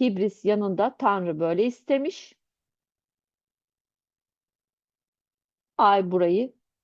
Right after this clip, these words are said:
tetikliyor. Zaten natalda gördük burası. Şeyde, e, solar return'u koyduğumuzda Ay Mars şurayı tetikliyordu.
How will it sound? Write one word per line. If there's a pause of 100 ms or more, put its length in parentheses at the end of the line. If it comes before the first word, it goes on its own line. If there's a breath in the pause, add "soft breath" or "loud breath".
tetikliyor. (2500)
Zaten
natalda
gördük (120)
burası. (300)
Şeyde,
e,
solar
return'u
koyduğumuzda
Ay
Mars
şurayı
tetikliyordu.